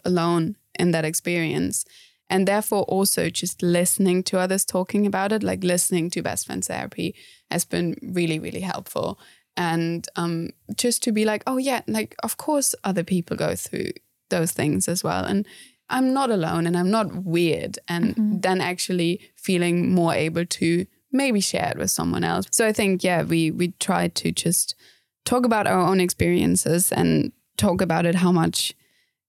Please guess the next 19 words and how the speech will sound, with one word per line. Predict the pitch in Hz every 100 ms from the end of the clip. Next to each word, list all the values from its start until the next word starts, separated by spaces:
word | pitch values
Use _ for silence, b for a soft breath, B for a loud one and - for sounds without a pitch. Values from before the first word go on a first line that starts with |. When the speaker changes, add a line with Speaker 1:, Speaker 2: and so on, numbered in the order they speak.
| _ _ 202
Speaker 1:
ever | 214 208
much | 175 170 -
we |
can, | 165 185 160 170
so | 175 - 180
that | 175 180 196
maybe | 208 202 202
it | 196
helps | - 202 -
someone | - 196 190 185 190
to, | - 185 185 190 - _ _ _ _ -
to | 190
not | 185
feel | 185 180
as | 175 175
alone | 180 175 160 170 190 _ -
in | 180
their | 170
anxiety. | 165 180 196 190 196 - 196 -